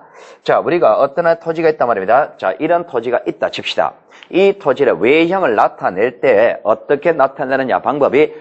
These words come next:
도의 지적과 수치 지적 두 가지가 있단 말입니다. 그러면은 도의 지적도 외형을 나타낸다는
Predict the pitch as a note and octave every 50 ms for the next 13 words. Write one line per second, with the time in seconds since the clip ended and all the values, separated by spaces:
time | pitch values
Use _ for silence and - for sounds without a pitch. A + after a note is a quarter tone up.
0 | - _ - D3 D#3 E3 E3 E3 D#3+ E3 C#3 A#2 B2 C3 C3 - - F#2 E2+ -
1 | - - D3 D3+ D3+ D3 - - - - - - C#3+ B2+ - - - F#2+ F2+ G2
2 | G2 A#2+ B2 C#3+ D3+ D3 - C#3+ C3 A#2 G#2+ G2+ F#2+ F#2+ A2 A2+ - _ _ _
3 | _ _ - - - - - - G3+ G3+ E3 A#2+ F#2+ F#2 G#2 A2+ - _ _ _
4 | _ - D3 E3 F#3+ G3 G3 G3+ G3 - F3 D3+ F3 E3 E3+ - F#3 F3 E3+ C3+
5 | A2+ A#2 A#2+ B2 C3 B2+ C#3+ C#3+ D#3 D#3 D3+ D#3 - - - E3 D#3+ D#3 D#3 C#3
6 | A#2+ A#2+ B2+ A#2+ C3+ C#3 D#3+ D#3+ - -